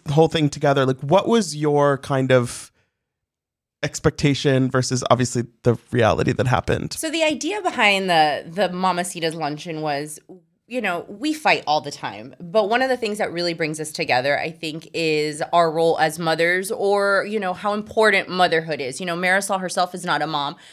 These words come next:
Speaker 2: but she had a really special bond with her mom. And now she's a stepmom, um, to Stevie's boys. So it's kind of like the one uniting thing that brings us all together. And Lisa's had a rough run with her divorce and whatnot. So I thought it would be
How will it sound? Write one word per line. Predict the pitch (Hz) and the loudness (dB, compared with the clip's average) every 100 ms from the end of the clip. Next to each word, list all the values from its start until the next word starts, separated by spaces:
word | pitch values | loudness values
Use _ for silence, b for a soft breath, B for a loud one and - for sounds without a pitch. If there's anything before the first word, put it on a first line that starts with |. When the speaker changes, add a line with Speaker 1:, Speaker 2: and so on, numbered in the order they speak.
| B | B
Speaker 2:
but | 196 | -6
she | 208 | -4
had | 196 | -2
a | 175 | -2
really | 165 156 | -2 -6
special | 156 147 160 | -6 -6 -6
bond | 143 135 139 | -8 -8 -8
with | 170 | -6
her | 262 247 | -4 0
mom. | 226 214 208 208 | 2 2 2 0
And | 185 175 | -2 -2
now | 143 | -4
she's | - 156 | -6 -14
a | 143 | -14
stepmom, | - 247 - 208 196 202 B B B | 2 2 2 -4 -6 -8 B B B
um, | 170 156 | -2 0
to | 170 | -6
Stevie's | 165 247 226 208 | -6 -6 -4 -4
boys. | 208 196 196 202 | -2 0 0 -2
So | |
it's | 247 - | -4 -4
kind | 359 381 | -4 -2
of | 381 | -2
like | 285 - | -4 -4
the | 226 | -6
one | 190 196 202 196 | -2 0 2 0
uniting | 202 185 175 170 170 170 | -2 0 2 2 0 -8
thing | 170 170 147 160 b b - | -6 -6 -6 -8 b b -4
that | 196 190 | -2 0
brings | 185 180 | 0 0
us | 165 | -2
all | 147 | -2
together. | - 151 82 73 85 | -2 -6 -6 -6 -10
And | 196 208 | -6 -6
Lisa's | 220 214 214 | -6 -6 -10
had | 202 180 | -2 0
a | 165 | 0
rough | 147 151 - | -2 -6 -6
run | 294 269 | -2 -2
with | 247 214 | -4 -8
her | 165 | -8
divorce | 151 160 262 262 | -8 -4 -4 -4
and | 240 | -4
whatnot. | 233 220 214 - | -6 -2 -4 -2
So | |
I | 220 | -4
thought | 226 233 | 0 -2
it | 233 | -2
would | 208 | -8
be | 202 208 | -8 -10